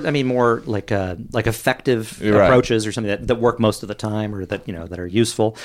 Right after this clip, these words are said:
Speaker 1: You know, one of the things that's interesting, though, is during development, you really want a more creative environment, like, with more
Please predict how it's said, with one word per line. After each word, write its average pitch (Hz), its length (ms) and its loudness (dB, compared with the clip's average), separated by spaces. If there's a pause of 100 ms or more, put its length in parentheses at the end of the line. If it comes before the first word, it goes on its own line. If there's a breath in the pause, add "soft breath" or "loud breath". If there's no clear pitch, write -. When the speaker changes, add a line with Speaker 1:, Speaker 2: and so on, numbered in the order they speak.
(160 loud breath)
Speaker 1:
You 139 80 2
know, 135 40 4
one 151 80 6
of 151 60 4
the 143 60 0
things 135 100 -2
that's 113 160 -4
interesting, 123 300 -4
though, 104 160 0
is 101 240 -2
during 120 360 0
development, 104 540 0
you 107 140 -2
really 143 360 0
want 107 220 0
a 110 60 0
more 113 200 2
creative 110 520 2
environment, 101 500 0
like, 95 180 -4
with 110 140 2
more 113 320 4